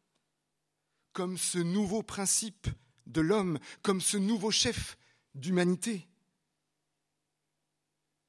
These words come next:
comme cette genèse d'une ère nouvelle. Matthieu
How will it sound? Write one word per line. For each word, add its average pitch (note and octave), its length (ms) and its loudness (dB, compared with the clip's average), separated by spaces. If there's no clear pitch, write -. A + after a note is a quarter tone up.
comme C3+ 480 -8
cette C3 260 -8
genèse D3 600 -6
d'une A#2+ 280 -8
ère C#3 160 -8
nouvelle. B2+ 480 -14
Matthieu C#3 640 -8